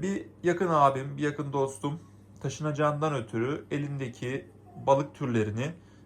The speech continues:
bana vermek istedi. Ben de severek kabul ettim. Ee, ilk önce şu an ekranda gördüğünüz bu akvaryumda yunus yavrularım ve vatozlarım,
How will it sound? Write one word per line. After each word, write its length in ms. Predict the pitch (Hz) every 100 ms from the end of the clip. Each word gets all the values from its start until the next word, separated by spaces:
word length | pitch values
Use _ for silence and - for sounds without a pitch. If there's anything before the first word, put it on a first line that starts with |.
| -
bana 440 | 143 151 156 156
vermek 320 | 147 147 139 117
istedi. 500 | - - 110 147 -
Ben 260 | 139 120 123
de 220 | 143 -
severek 520 | - 135 110 131 -
kabul 260 | 127 123 123
ettim. 380 | 101 - 170 - - - - - - - - - -
Ee, 220 | 123 123 131
ilk 220 | 208 -
önce 400 | 175 151 135 151
şu 200 | 156 180
an 140 | 160 151
ekranda 420 | 147 151 139 139
gördüğünüz 600 | 135 127 117 113 110 120
bu 100 | 151
akvaryumda 840 | 147 - 127 113 107 107 139 165 - - - - - - - - - -
yunus 320 | 135 156 -
yavrularım 520 | 139 123 127 131 147
ve 160 | 135 131
vatozlarım, 640 | 127 139 127 123 127 151